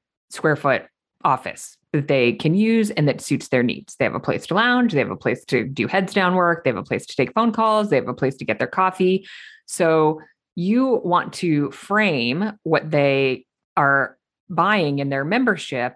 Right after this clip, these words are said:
as access to all of the common space plus their own office, not just their five hundred square foot office.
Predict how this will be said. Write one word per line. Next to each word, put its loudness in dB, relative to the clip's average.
as -4
access -2
to -4
all 2
of 0
the -8
common -2
space -4
plus -2
their 2
own 2
office, -4
not 2
just 0
their 2
five 0
hundred -4
square -2
foot -2
office. -6